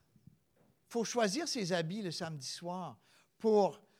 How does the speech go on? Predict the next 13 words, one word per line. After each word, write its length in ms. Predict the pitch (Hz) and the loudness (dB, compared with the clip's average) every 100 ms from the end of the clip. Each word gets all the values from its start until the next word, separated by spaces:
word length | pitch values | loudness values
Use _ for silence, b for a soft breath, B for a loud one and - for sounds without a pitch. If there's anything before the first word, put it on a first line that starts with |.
| b b | b b
parce 160 | 196 | -2
que 120 | - | -2
c'est 180 | 208 226 | -2 -2
quelque 240 | - 214 - | 0 -2 -2
chose 160 | 262 | -4
qui 140 | - 196 | -4 -6
prend 240 | 185 196 | -2 -2
beaucoup 240 | 165 202 | -2 -4
de 40 | 165 | -6
temps 380 | - 190 240 - b b b | 2 4 4 -4 b b b
et 80 | 175 | 2
de 80 | |
réflexion. 800 | 175 180 180 160 - - 143 120 | 2 2 0 -4 -4 -6 -6 -8